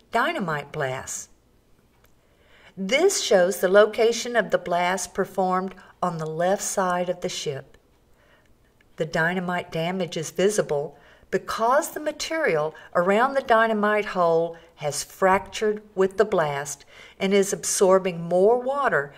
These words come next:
than the surrounding material. This makes the area around the dynamite hole more conductive and shows up on the scans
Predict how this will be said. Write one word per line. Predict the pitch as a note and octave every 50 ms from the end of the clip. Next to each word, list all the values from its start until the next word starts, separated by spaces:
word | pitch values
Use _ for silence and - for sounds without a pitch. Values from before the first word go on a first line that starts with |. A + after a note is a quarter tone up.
| - - _
than | - G#3+ A3 A#3
the | A#3
surrounding | A3+ - - G#3+ G3 G3 F#3+ F#3 F#3 F#3 F#3 F#3 F3+
material. | F3+ F3 F3+ - - G3+ F3+ E3 D#3 C#3 B2+ A#2 - - _ _ _ _ _ _ _ _ _ _ _ _ _ _ -
This | F#3 G#3+ B3 - - -
makes | B3 A#3+ B3 B3 B3 B3 -
the | - A3 - -
area | G#3+ G#3 G#3 G#3 G#3+ G#3+ G#3 G#3 - -
around | E3+ E3+ E3+ E3 E3 F#3 F#3+ G3+ A3 A#3+ B3+ C4
the | B3+ A#3
dynamite | G#3+ - G#3 G3+ G#3 G#3 G#3+ G3+ G3+ G#3 G#3 G#3 G#3
hole | F#3+ F3+ F3 E3+ E3+ E3+ E3+ E3+ - - - - - _
more | F#3 F3+ F#3+ G3+ G#3+ A3+ B3 C4+
conductive | C4 - A#3 G#3 G3 F#3+ G#3 G3 - - - - D3 - - - - _ - - - - - _
and | F3 F3+ F3 E3+
shows | - - B3 A#3 B3+ C#4 C#4 C4+ - -
up | - D#3 - G#3
on | G3 F#3+ G3
the | G3+ G3
scans | - - - - F3+ E3+ D#3+ D#3 D3+ D#3 D#3+ D#3 - -